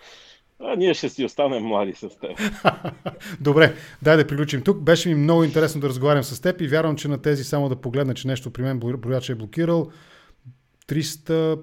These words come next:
Speaker 2: почти четиристотин души, които ни гледат в момента, вярвам, че на тях им е било интересно. Много ви благодаря.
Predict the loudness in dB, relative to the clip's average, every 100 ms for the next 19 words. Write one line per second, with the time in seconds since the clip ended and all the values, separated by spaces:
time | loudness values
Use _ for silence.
0 | -8 -8 -6 -4 0 2 0 0 0 0
1 | 0 0 -2 -2 -4 -4 -2 -2 -4 -4
2 | -4 -4 -6 -4 -4 -4 -6 -6 -6 -6
3 | -8 -6 -6 -6 -4 -4 -4 -4 -2 -2
4 | -2 -2 2 2